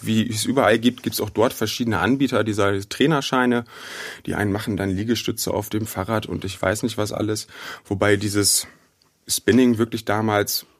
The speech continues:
reines Fahrradfahren ist. Also ich kann im Stehen fahren, ich kann im Sitzen fahren, aber ich mache jetzt keine Hampelmänner auf dem Rad.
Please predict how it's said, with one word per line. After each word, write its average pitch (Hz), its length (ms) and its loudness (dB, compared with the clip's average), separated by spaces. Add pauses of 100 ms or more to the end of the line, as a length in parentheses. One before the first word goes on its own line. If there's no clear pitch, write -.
reines 104 580 0
Fahrradfahren 85 640 -6
ist. - 240 -12 (500)
Also 87 200 -6
ich 85 80 -8
kann 95 140 -4
im 95 80 -2
Stehen 117 320 2
fahren, 117 280 -2
ich 98 100 -8
kann 107 160 -2
im 101 100 -2
Sitzen 110 300 -4
fahren, 104 320 -2
aber 92 160 -6
ich - 80 -8
mache 98 160 -6
jetzt 92 160 -8
keine 98 260 -4
Hampelmänner 104 500 -2
auf 98 200 -4
dem 101 180 -2
Rad. 101 240 -4